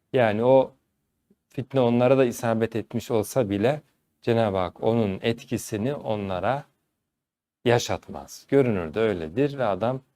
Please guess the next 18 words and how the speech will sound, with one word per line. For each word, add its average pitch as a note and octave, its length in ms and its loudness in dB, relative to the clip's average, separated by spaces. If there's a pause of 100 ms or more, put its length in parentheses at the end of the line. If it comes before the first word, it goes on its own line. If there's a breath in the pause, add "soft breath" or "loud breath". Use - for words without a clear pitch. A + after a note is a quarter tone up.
(340)
bakarsın G2+ 520 -6
o G#2+ 140 -4
da G#2 100 -4
öyle F#2+ 260 -2
olmuş. F#2 420 -4
Ni-, A#2 160 -4
nitekim A#2 500 -2 (440 soft breath)
yani F#2+ 300 -4
insanlığın G#2+ 600 -4
başına G#2+ 340 -6
gelen G2+ 360 -4
bu F#2+ 80 -8
son A#2 340 -2
belada F#2+ 540 -2 (480)
nice B2 540 2
alim, G#2 460 0
muttaki G2+ 800 -6 (400)
şahsiyetler, G2 1000 -2